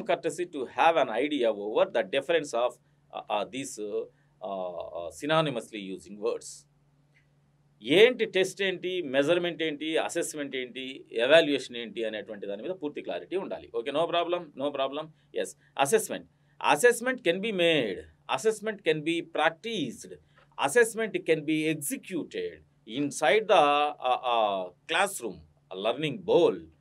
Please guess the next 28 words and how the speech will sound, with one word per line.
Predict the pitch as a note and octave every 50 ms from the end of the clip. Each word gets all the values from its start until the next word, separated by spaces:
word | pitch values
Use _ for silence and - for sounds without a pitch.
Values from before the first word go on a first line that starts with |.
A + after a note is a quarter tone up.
| _ _ _ _ _ - -
So | A2+ G#2+ G2+ G2+ G2 G#2 - - C#3+
in | C#3 D#3+ D#3 - C3+
two | C3+ B2 G#2+
ways, | A#2 A2+ F#2 - - - -
one | - A#2+ C3+ D#3+ F3+ G3+
is | - - - _ _ _ _ _ - F#2+
oral | G#2 C3+ D#3 C#3+ B2 A2 A2 A2+ - _ _ _ - G2+
and | G#2+ A2 G#2 G#2
another | A2+ A2+ B2+ B2 A2+ A2+
one | A2+ E3 G3
is | D3 - - _ - D#2+
written. | E2+ F#2 F#2 - - E2 - _ _ _ _ _ _ _ -
So | - A2 G2 F#2+ F#2 - _ _ -
రెండు | A#2 E3 G3+ G3+ G3
రకాలుగా | D3+ B2+ A#2+ A2+ G#2+ G2+ G#2 A2
మనం | B2+ D#3 G3 G3 - -
చేస్తాం. | - - - - - _ _ _ _ _ _ _ _ -
ఓరల్, | B2 D3+ F#3+ A3+ A#3+ A#3+ A#3+ A#3+ A#3+ A3+ G#3+ G3 F#3 F#3 _ _ _ _ _ _ - -
ఓరల్, | C#3 E3 G3 G#3 G#3 A3 G#3+ G3 F3+ D#3+ - - _ _ _ _ _ -
so | - G3 F#3 G#3
ఓరల్ | A3+ A#3+ A#3+ A#3
అంటే | A3+ A3 A3 A#3
మనం | G3+ F#3 F3+ F3 F3 F3 F#3 F#3 -
స్పోకెన్ | - - F3 F3 - E3+ E3 D#3
మోడ్‌లో, | D3 D3 D3 C#3 D3 D3 C3 B2+ C3+ C3+ C3+ - - - A2+
ఆ, | A#2+ A#2+ - A2+ A#2
ఆ, | A#2 A2 G#2+ G#2 G#2 G#2 G#2 G#2 G#2 G2 _ _ _ _ _ - A2
ఆ, | G#2+